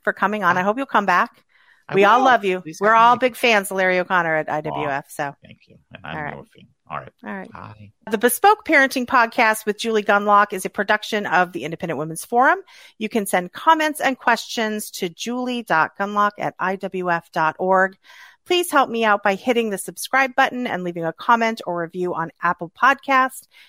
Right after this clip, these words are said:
Speaker 1: Acast, Google Play, YouTube, or I W F dot org.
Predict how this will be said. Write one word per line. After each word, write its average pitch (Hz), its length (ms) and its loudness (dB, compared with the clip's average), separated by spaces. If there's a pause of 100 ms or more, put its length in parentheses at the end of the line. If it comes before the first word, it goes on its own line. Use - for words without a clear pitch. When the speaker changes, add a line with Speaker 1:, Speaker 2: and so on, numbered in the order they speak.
(140)
Speaker 1:
Acast, 247 500 0
Google 226 220 -4
Play, 208 260 0
YouTube, 196 500 -8
or - 260 -4
I 165 240 -4
W 170 360 -8
F 160 140 -10
dot 165 220 -2
org. 240 260 2